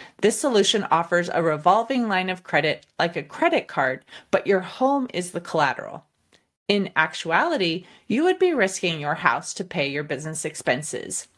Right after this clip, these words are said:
You may receive a low interest and low monthly payment, lower than a traditional business loan. A change in the interest rate could increase your cost and risk. Consider all other avenues before choosing this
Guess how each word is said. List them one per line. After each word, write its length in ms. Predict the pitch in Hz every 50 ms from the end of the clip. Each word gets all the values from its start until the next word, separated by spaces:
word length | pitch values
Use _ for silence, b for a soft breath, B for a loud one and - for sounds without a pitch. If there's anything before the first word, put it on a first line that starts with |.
| _ _ B B B B B
You 160 | - 185 185 175
may 240 | 165 165 170 170
receive 320 | 170 180 185 - - 196 170
a 60 | 180
low 240 | 170 165 160 151 -
interest 480 | - 170 175 175 - - 160 175 - - -
and 320 | 196 240 285 302 294 285
low 100 | 247 226
monthly 320 | 214 208 202 202 208 202 185
payment, 600 | 180 185 170 151 147 139 143 156 - - - - _ _ _ _ _ _ _ _ _
lower 280 | 160 165 156 151 156 147
than 180 | 151 143 143
a 60 | 117
traditional 500 | - - - 135 127 131 - - 147 135
business 460 | 131 - 233 247 240 202 190 - - -
loan. 260 | 110 90 113 170 - - B B B B B B B B B B
A 100 | - -
change 520 | - - - - 311 349 381 392 381 -
in 80 | 403 392
the 160 | 392 392 -
interest 320 | 196 208 - 208 185 - -
rate 280 | 180 170 - - _
could 380 | - - - - 311 330 349 - -
increase 460 | - 220 226 214 - - 156 151 - -
your 100 | 156 147
cost 320 | - - 127 - - -
and 140 | 127 131 120
risk. 340 | - - - - - - - _ _ _ _ _ _ -
Consider 560 | - 302 311 302 - 359 403 440 427 392 381 - -
all 180 | 185 208 185 117
other 260 | 165 165 180 - -
avenues 500 | - 143 131 131 143 135 131 120 - -
before 480 | - 190 175 - - 226 233 233 247
choosing 520 | 240 - - - 156 - - 156 143 139 147
this 240 | - 104 - -